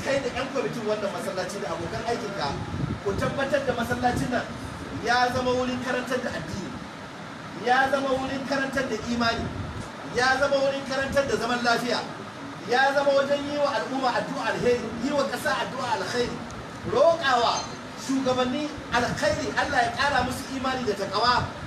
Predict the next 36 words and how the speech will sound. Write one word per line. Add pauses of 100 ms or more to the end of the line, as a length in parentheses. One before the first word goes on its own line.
(160)
domin
su
ƙara
zama
jagorori
na
ƙwarai. (1040)
Mimbarin
da
za
ka
hau,
mimbari
ne
na
Annabi
Muhammad (680)
sallallahu
alaihi
wasallam. (380)
Ba
a
wasa
da
wannan
mimbari. (560)
Ba
mimbarin
ramuwar
gayya
ba
ne. (560)
Wani
ya
baka
haushi,